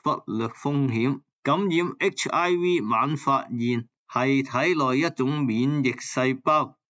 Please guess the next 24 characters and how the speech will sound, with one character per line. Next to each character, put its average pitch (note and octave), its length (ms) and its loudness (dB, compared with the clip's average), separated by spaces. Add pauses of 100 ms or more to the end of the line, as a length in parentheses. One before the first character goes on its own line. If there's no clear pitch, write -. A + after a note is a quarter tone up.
跌 C3+ 240 -2 (220)
至 C3+ 200 0
低 D3+ 260 0
水 C3+ 200 -2
平， A#2 240 -4 (180)
意 D#3+ 200 2
味 D3 260 2
住 D3 180 -4
已 C#3+ 400 0
經 F3 260 0
感 C#3 280 0
染 C#3+ 260 2
H - 380 -6
I D3 240 0
V D#3 180 -2
一 C3+ 80 0
段 A2 540 -4
時 F2+ 220 -8
間， A2+ 240 -4 (220)
傳 B2+ 420 2
染 F3 220 0
同 A2 160 -6
埋 G#2+ 240 0
死 - 180 -4